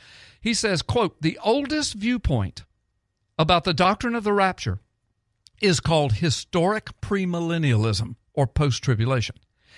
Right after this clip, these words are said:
It is termed historic for two reasons. Number one, to differentiate it from modern premillennialism, that would be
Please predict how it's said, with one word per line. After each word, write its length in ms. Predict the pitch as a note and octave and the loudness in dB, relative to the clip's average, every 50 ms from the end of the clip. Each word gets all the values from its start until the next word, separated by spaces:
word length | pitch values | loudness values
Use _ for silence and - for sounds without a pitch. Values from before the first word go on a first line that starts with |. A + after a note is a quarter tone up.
| - - - | -20 -4 0
It 200 | - F#3 - - | 0 2 2 2
is 220 | G3 E3 D3 - | 2 2 2 0
termed 460 | - - - A#3 B3+ C#4 C#4 C4+ G#3 | -2 -4 0 0 2 2 2 0 -2
historic 760 | G3 - G#3+ G3+ - - - - - A#3+ A#3 G3 C#3 C3+ - - | 0 0 0 0 0 -2 -6 -2 0 0 2 2 0 -2 -2 -4
for 180 | - - F#3 | -4 -4 -4
two 240 | - - - G3+ G3 | -2 -2 -4 -4 -2
reasons. 540 | F#3 G#3+ A3 G3 A#2 - - - - - - _ _ _ _ _ _ _ _ _ _ _ _ _ _ _ - | -2 -2 -2 -2 -4 -6 -8 -12 -18 -20 -20 _ _ _ _ _ _ _ _ _ _ _ _ _ _ _ -4
Number 200 | C#3 D#3 F3 A#3 | -4 -2 0 0
one, 280 | A#3+ A3+ F3+ A#2+ G2 F2+ | 2 2 2 2 0 -2
to 120 | - E3+ D#3+ | -4 -6 -2
differentiate 800 | A#2+ D#3+ D#3 - D3 D3 F#3 A#3+ A3+ - G#3+ G#3 G#3 G#3 G3 | -2 -2 -2 -2 -2 -2 -2 -2 -2 -2 -2 0 0 0 -2
it 160 | A#3 G3+ - | -4 -6 -8
from 320 | - - E3+ D3 A2+ G#2 A2 | -4 -2 0 2 2 4 4
modern 420 | C3+ F#3 A#3 C4 A3+ A3 D#3 B2+ | 4 4 4 4 4 2 2 0
premillennialism, 1040 | A2+ - D#3 D3 A#2+ A#2 A#2 A#2 A#2 A2+ A2 A2 A2 A2 G#2+ A2+ A2 G2+ D#3+ D#3+ D3+ _ - | 0 0 0 2 2 2 2 2 2 0 0 0 0 0 0 0 0 0 -2 -4 -6 _ -6
that 160 | D#3 D3 - | -6 -4 -4
would 120 | D3+ B2+ | -4 -4
be 160 | A#2+ B2 A#2 | -2 -4 -6